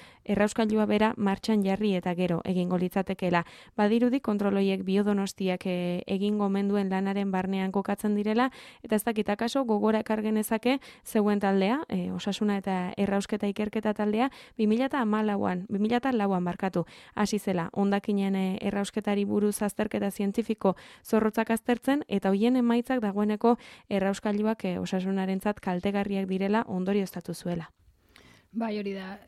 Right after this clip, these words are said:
Speaker 2: Orduan Txingudiko badian egitekotan ziren errauste planta bat, eta horren baitan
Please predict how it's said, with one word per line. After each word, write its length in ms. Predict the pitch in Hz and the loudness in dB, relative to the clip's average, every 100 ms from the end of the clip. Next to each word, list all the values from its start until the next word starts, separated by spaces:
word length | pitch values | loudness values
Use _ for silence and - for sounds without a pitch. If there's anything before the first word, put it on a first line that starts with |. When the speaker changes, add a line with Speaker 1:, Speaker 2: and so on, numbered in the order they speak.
| _ 226 | _ -6
Speaker 2:
Orduan 480 | 233 233 233 233 214 | -2 0 0 0 -2
Txingudiko 440 | 226 226 226 226 | -2 -2 -4 -4
badian 400 | 226 226 220 208 | -6 -4 -6 -4
egitekotan 540 | 208 208 208 208 202 202 | -6 -6 -8 -10 -8 -8
ziren 540 | 208 208 208 208 208 208 | -8 -8 -8 -8 -8 -8
errauste 300 | 214 214 - 214 | -8 -10 -10 -8
planta 300 | 220 208 220 | -6 -6 -4
bat, 180 | 262 254 | -4 -6
eta 160 | 208 202 202 - - - - - | -10 -10 -12 -16 -20 -20 -16 -10
horren 280 | 226 233 220 | -4 0 0
baitan 400 | 220 220 254 254 | -2 -2 -2 -2